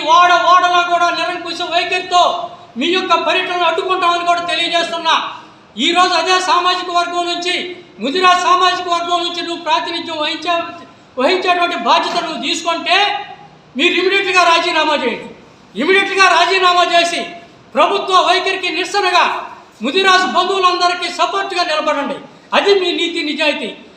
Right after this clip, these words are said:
అదే క్రమంలో ఈరోజు కొర్నా నారాయణరావు గారు ఫెడరేషన్ చైర్మన్గా నియమింపబడ్డారు. ఏమయ్యా నారాయణరావు, ఏం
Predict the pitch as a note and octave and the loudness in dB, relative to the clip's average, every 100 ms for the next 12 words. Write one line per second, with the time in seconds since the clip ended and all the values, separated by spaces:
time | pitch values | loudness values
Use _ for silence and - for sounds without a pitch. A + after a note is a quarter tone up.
0 | - - B3 F#4+ F#4+ F#4 F#4 F#4 F4+ D#4+ | -10 -4 0 0 2 2 4 4 4 2
1 | F4+ - - - B3+ D4+ F4+ F4+ F4 E4+ | -2 -10 -16 -10 -4 0 2 2 2 4
2 | F4 E4 E4 E4+ E4+ E4 E4 E4 C4+ - | 4 4 4 4 4 4 6 4 2 -4
3 | - - - B3+ F4 F4+ F4+ F4+ - F4 | -10 -18 -6 0 2 2 2 0 -2 -4
4 | F4 F4+ F4 E4 D#4 E4 E4 D#4+ D#4 D#4 | 0 0 0 -2 -2 -4 -4 -2 0 0
5 | B3+ G#3 - - - G3+ C4 F4+ F4+ F4+ | -2 -4 -10 -20 -12 0 4 6 6 4
6 | D#4 E4+ F4+ F4+ F#4+ G4 G4 - - - | 4 4 4 4 4 4 0 -8 -12 -16
7 | - A3 F#4+ | -4 0 2